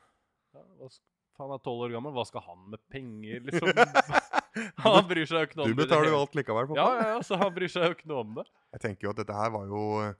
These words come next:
Speaker 2: det er jo det som på en måte har kanskje endret seg mest, eh, sånn, eh, med, med påvirkning. Jeg ser jo det, når vi vokste opp, så var det jo l-,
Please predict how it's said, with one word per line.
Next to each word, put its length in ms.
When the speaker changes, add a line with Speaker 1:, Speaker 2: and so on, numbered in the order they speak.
Speaker 2:
det 120
er 80
jo 80
det 80
som 120
på 120
en 60
måte 100
har 60
kanskje 280
endret 460
seg 160
mest, 360
eh, 680
sånn, 380
eh, 340
med, 220
med 180
påvirkning. 540
Jeg 40
ser 140
jo 80
det, 160
når 160
vi 80
vokste 320
opp, 100
så 140
var 160
det 80
jo 80
l-, 140